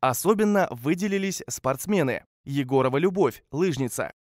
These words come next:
и фигуристы Екатерина Гордеева и Сергей Гринько, фигурное парное катание, Оксана Грищук и Евгений Платов, танцы на льду, и Алексей Урманов, одиночное фигурное катание.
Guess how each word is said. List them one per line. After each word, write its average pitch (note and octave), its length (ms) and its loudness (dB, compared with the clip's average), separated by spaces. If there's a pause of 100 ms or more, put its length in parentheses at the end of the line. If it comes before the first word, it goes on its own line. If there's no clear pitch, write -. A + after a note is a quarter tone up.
и F3 120 -2
фигуристы D#3 720 0
Екатерина D#3+ 600 -2
Гордеева B2+ 500 0
и G3+ 220 -4
Сергей E3 420 0
Гринько, D3 600 0 (120)
фигурное F#3 640 0
парное C#3 420 0
катание, C3+ 560 0 (160)
Оксана D3+ 520 2
Грищук B2 500 -4
и D3+ 60 0
Евгений D#3+ 440 0
Платов, C#3+ 540 2
танцы E3+ 420 0
на D#3+ 180 2
льду, C#3+ 340 -2 (360)
и A3+ 60 -2
Алексей F#3+ 520 0
Урманов, C#3 600 0 (140)
одиночное D#3+ 640 0
фигурное B2 540 0
катание. A#2+ 500 0